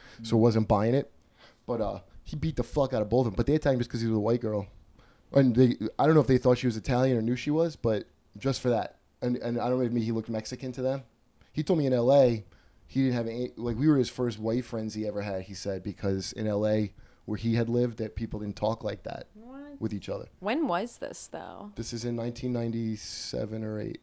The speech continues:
Speaker 3: Is it still like that?
Speaker 1: Ninety-six, ninety-seven?
Speaker 3: But that was a while.
Speaker 1: No, ninety-seven maybe. No, maybe it's different. I don't know. Um, but anyway, there's such a, like, number one, e-, e-, everybody is exactly the fucking same.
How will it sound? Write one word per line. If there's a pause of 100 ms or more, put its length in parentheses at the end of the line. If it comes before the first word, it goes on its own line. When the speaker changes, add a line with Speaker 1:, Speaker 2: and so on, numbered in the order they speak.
(140)
Speaker 3:
Is
it
still
like
that?
Speaker 1:
Ninety-six,
ninety-seven? (120)
Speaker 3:
But
that
was
a
while.
Speaker 1:
No,
ninety-seven
maybe. (1400)
No,
maybe
it's
different.
I
don't
know. (480)
Um, (800)
but
anyway,
there's
such
a,
like, (180)
number
one, (1120)
e-,
e-,
everybody
is
exactly
the
fucking
same.